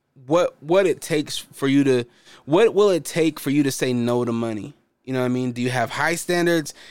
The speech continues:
Is it pretty low? 'Cause for me right now, I will say no to anything that is, uh, taking away my time. Not necessarily what it is, but it's the time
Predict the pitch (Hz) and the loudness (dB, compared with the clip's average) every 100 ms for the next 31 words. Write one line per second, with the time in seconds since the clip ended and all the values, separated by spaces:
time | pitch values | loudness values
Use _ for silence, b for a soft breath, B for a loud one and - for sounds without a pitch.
0 | B 117 120 104 165 135 120 143 170 175 | B -8 -8 -2 0 0 0 0 2 4
1 | 170 170 165 _ _ _ _ - 170 147 | 4 2 -2 _ _ _ _ 0 0 2
2 | 160 147 165 190 170 147 131 131 160 - | 2 4 6 4 4 2 2 2 0 0
3 | 139 151 165 - 156 135 120 127 147 139 | 0 2 0 0 0 0 0 0 -2 -2
4 | 127 135 135 131 120 117 110 123 120 117 | -4 -2 0 0 0 0 -2 -2 -2 -2
5 | 110 b b b b - 123 120 113 151 | -6 b b b b -8 -4 -4 -2 -4
6 | 139 139 135 127 117 117 - 123 120 107 | -2 -2 0 0 0 -2 -6 -4 -4 -6
7 | 117 _ _ _ _ _ _ 147 165 165 | -12 _ _ _ _ _ _ -2 -2 -2
8 | 165 156 156 143 127 117 127 117 117 147 | -4 -2 0 2 0 -2 -2 0 -2 -2
9 | 135 123 101 - 120 120 - 123 127 120 | -2 -6 -6 -10 -10 -10 -10 -8 -8 -8